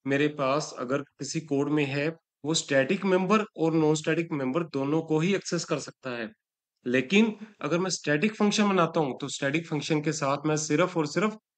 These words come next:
स्टैटिक मेंबर, स्टैटिक वेरिएबल को ही एक्सेस कर सकता हूँ। मैं वहाँ पे नॉन स्टैटिक मेंबर को नहीं एक्सेस कर सकता। उसके बाद नॉन स्टैटिक जो फंक्शन है,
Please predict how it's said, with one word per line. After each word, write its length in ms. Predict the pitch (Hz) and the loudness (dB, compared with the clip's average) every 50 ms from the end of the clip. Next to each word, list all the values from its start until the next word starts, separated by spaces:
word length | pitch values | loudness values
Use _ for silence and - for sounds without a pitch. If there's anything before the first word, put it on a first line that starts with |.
| _ _ | _ _
स्टैटिक 420 | - - - 156 147 151 180 - 160 | -6 0 4 4 6 6 4 4 4
मेंबर, 280 | 165 156 151 139 131 | 4 4 4 4 0
स्टैटिक 440 | 123 - - 147 135 139 170 165 147 | 0 -2 0 0 2 2 2 0 -2
वेरिएबल 340 | 143 139 131 135 135 143 147 | -2 -2 -2 -2 0 -2 -2
को 180 | 147 - 151 | 0 0 0
ही 120 | 143 156 180 | 2 2 2
एक्सेस 320 | 170 160 - - 160 151 | 0 -2 -2 -6 -6 -4
कर 120 | - 160 151 | -4 -4 -4
सकता 340 | 151 - 139 _ - 156 | -4 -6 -10 _ 0 0
हूँ। 400 | 147 147 151 147 165 196 208 208 - - - - - _ - | 2 2 2 2 2 0 0 -2 -6 -16 -20 -20 -18 _ -2
मैं 120 | 131 139 143 | 0 2 2
वहाँ 200 | 131 131 131 131 | 2 2 0 0
पे 160 | 127 175 175 | 0 0 0
नॉन 340 | 165 131 127 131 143 160 170 | 2 0 0 2 2 2 2
स्टैटिक 300 | 160 - 165 156 165 147 | 2 0 0 0 0 -2
मेंबर 340 | 143 131 127 127 135 139 | -2 -2 -2 0 -2 -2
को 300 | 135 - 147 156 170 190 | -2 0 0 2 2 2
नहीं 360 | 185 156 127 127 127 135 143 143 | 0 0 -2 -2 -2 -2 -2 -2
एक्सेस 300 | 131 - - 143 127 - | -2 -4 -6 -8 -8 -6
कर 140 | - 123 | -8 -8
सकता। 300 | 110 - 120 - - 110 - - _ _ _ _ _ _ _ _ _ - | -8 -10 -14 -16 -14 -16 -16 -16 _ _ _ _ _ _ _ _ _ -10
उसके 260 | 156 151 - - 208 | -10 -8 -2 0 0
बाद 360 | 196 180 185 190 202 185 196 - _ _ _ - | 2 4 4 4 4 2 -2 -12 _ _ _ -4
नॉन 220 | 147 147 156 185 202 | 2 4 4 4 4
स्टैटिक 340 | 202 - 214 208 214 214 | 2 2 2 2 2 2
जो 120 | - 214 214 | 2 0 0
फंक्शन 460 | 208 - 170 165 165 - 180 170 165 | 0 2 0 0 2 2 2 2 4
है, 220 | 165 175 196 202 | 4 2 2 0